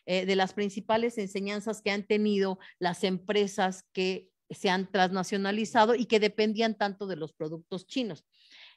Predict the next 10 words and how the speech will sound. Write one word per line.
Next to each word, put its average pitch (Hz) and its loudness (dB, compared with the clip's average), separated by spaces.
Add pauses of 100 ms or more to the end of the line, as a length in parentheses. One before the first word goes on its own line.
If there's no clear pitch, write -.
El 254 0
caso 415 4
de 403 8
los 240 4
cubrebocas 233 2
es 226 2
muy, 226 0
muy 208 0
interesante 202 -2 (320)
porque 208 4